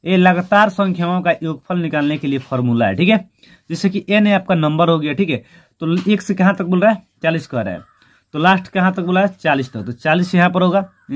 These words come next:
चालीस into चालीस जोड़ यानी प्लस एक by टू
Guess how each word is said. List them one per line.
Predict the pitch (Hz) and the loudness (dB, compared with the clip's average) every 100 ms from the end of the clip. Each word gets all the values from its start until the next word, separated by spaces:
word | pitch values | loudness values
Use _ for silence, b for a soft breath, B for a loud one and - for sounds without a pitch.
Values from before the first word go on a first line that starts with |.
| 135 | -6
चालीस | - 160 185 190 - 185 | 2 2 2 -2 -4 0
into | 175 135 143 139 | 0 0 -4 -6
चालीस | - 156 151 151 180 185 - _ _ _ _ _ _ _ - | -2 2 2 2 0 -2 -14 _ _ _ _ _ _ _ -8
जोड़ | 117 143 165 185 | -2 2 4 4
यानी | 185 _ _ _ _ _ - 135 | 2 _ _ _ _ _ -10 -8
प्लस | 135 156 165 175 - 170 | -4 4 4 4 -6 -4
एक | 165 180 _ | -4 -4 _
by | 135 135 156 185 - _ _ - | 0 2 2 0 -4 _ _ -6
टू | 131 | -4